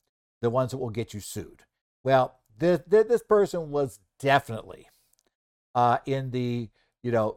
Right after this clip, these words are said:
she would do anything to get money. That was her background.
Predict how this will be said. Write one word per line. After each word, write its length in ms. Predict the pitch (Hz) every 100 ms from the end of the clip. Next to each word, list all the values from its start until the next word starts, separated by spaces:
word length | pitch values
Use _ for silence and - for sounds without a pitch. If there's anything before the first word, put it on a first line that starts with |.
| _
she 300 | - - 151
would 180 | 156 120
do 220 | 135 -
anything 760 | 160 160 165 147 143 135 131 127
to 140 | - 120
get 240 | 113 107
money. 300 | 110 95 _ _ _ _ _ _ _ _ _ _ _ -
That 160 | 107
was 140 | 139 120
her 100 | 123
background. 400 | 95 90 -